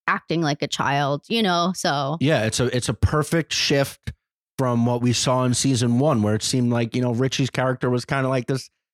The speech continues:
Speaker 2: the nobody troublemaker. He couldn't get his
Speaker 1: Yeah.
Speaker 2: family together. He couldn't figure out what to do with his kid.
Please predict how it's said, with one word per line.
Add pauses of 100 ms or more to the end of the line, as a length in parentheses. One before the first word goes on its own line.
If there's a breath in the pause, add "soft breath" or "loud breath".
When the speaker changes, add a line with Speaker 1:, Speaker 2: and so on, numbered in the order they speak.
(280)
Speaker 2:
the
nobody
troublemaker.
He
couldn't
get
his
Speaker 1:
Yeah.
Speaker 2:
family
together.
He
couldn't
figure
out
what
to
do
with
his
kid.